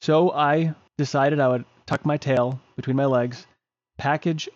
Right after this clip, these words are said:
all the three motherboards that I had yet to fix or to do anything with in a box with the extra parts I did purchase to do the fixing, since I did identify what the problems were with one of them, and send it off to an expert. I decided it was better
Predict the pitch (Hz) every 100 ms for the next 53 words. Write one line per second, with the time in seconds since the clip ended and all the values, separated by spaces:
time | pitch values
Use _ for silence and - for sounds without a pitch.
0 | - 143 147 151 139 - 151 160 147 151
1 | 139 135 135 139 123 123 120 123 127 123
2 | 131 - 127 - 131 120 123 135 123 120
3 | 117 113 - - 156 151 123 127 - -
4 | - 156 180 180 147 - 147 147 139 -
5 | 143 135 147 135 123 127 - 127 139 131
6 | 120 - 123 123 151 156 175 156 135 135
7 | 131 127 - - 123 123 120 117 120 123
8 | 113 117 - - 127 - - 160 147 139
9 | - 123 113 - - _ _ _ 127 123
10 | 131 127 127 120 120 123 131 139 135